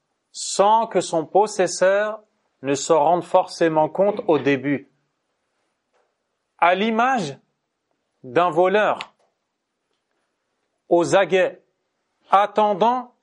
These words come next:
que le propriétaire du bien qu'il convoitise soit indi-, soit distrait par autre chose,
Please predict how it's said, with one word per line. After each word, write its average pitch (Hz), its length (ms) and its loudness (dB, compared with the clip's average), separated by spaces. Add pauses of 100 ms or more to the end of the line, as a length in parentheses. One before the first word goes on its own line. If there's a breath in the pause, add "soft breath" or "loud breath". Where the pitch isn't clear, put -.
(960 soft breath)
que 185 460 0 (380)
le 143 160 -2
propriétaire 214 840 0
du 147 160 -4
bien 180 320 -2
qu'il 165 240 -4
convoitise 180 840 0 (720)
soit 175 380 0
indi-, 180 300 -2
soit 185 640 0
distrait 165 680 -2 (160)
par 143 160 4
autre 151 280 -2
chose, 131 500 -2